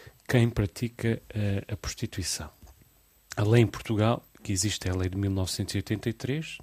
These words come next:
eh, através do Código Penal de mil novecentos e oitenta e dois, que permite a prostituição individual por omissão no texto da lei,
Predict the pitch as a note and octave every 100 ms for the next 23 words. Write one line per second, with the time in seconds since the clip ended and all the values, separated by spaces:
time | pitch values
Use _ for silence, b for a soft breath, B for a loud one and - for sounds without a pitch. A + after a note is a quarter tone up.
0 | - D#2+ E2 E2 F2 F2 F2+ F2+ - _
1 | - F2+ F2 - G2 F2 F2 F2 E2+ -
2 | F2+ F#2 F#2 G2 - A#2 A#2+ C#3+ - B
3 | B B B B B - - - B2 C#3+
4 | B2+ - - - A#2 - - A2+ A2+ -
5 | A#2 A2 A2 G#2 A2 A2+ G#2 E2 - -
6 | D#3+ C#3 G2 F#2+ F2 - F#2 E2+ - G2
7 | - - A2+ A2+ A#2